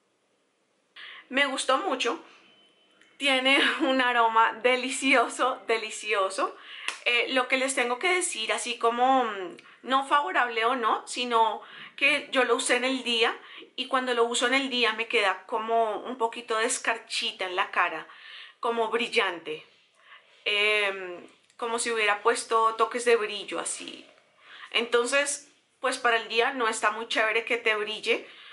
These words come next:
a menos de que vayas a ir a hacerte unas fotos, supongo yo. Entonces lo recomiendo más como para la noche, pero sí da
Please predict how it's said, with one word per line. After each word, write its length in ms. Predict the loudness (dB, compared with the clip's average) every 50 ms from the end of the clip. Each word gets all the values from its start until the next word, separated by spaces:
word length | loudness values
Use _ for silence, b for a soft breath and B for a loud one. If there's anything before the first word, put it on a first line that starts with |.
| B -2
a 120 | -2 0
menos 200 | 0 -2 -2 -2
de 100 | -2 0
que 80 | 2 2
vayas 260 | 2 2 0 -2 -2
a 80 | -2 -2
ir 160 | -2 -2 -2
a 60 | -2
hacerte 260 | -2 -2 -4 -4 -4
unas 220 | -4 -4 -4 -4 0
fotos, 340 | -2 -2 -2 0 -2 -4 -4
supongo 460 | -4 -4 -4 -2 -2 0 0 0 0
yo. 300 | 2 2 0 0 0 -6 -14 _ _ _ _ _ _ _ _ _ _ _ B B B B B B B B B B B B B B B B 0
Entonces 640 | 0 0 0 0 2 2 2 2 2 0 0 2 2
lo 100 | 2 2
recomiendo 540 | 2 0 0 0 0 2 0 2 2 0 2
más 260 | 2 2 2 0 -4
como 240 | -6 -6 -6 -4 0
para 240 | 0 2 2 2
la 140 | 2 2 0
noche, 440 | 0 0 -2 -2 -2 -4 -8 -8 -8 -2
pero 220 | 0 0 0 0 -2
sí 340 | -4 -2 0 2 2 4
da 340 | 4 4 2 2 0 -4 -10